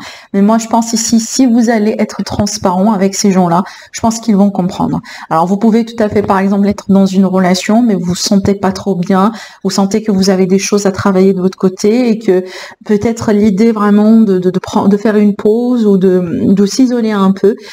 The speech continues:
ça peut gêner la personne en face de vous. Mais une fois que vous allez pouvoir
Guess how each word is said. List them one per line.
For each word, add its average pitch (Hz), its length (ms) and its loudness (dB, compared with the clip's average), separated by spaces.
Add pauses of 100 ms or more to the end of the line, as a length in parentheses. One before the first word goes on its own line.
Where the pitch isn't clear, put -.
ça 202 220 -4
peut 240 180 0
gêner 208 320 2
la 196 100 0
personne 196 380 0
en 185 100 2
face 180 220 0
de 185 80 0
vous. 185 220 0 (280)
Mais 180 140 -4
une 190 140 2
fois 226 220 -2
que 220 120 -8
vous 196 160 2
allez 196 220 2
pouvoir 202 560 -2